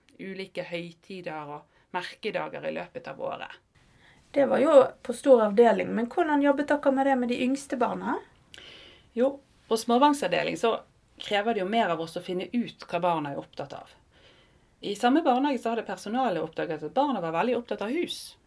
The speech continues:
Speaker 2: Ah.
Speaker 1: Og, og, um, sine egne hus gjerne,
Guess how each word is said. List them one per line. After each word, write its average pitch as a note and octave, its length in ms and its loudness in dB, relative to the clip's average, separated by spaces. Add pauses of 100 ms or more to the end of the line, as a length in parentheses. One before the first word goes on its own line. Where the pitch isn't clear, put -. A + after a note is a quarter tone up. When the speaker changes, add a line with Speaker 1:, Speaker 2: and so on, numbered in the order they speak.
(140)
Speaker 2:
Ah. C4 460 -12 (440)
Speaker 1:
Og, B3+ 300 -2
og, B3 320 0
um, A3+ 220 2 (340)
sine A3 380 -2
egne A3 260 2
hus D#3 280 -6
gjerne, F#3 420 0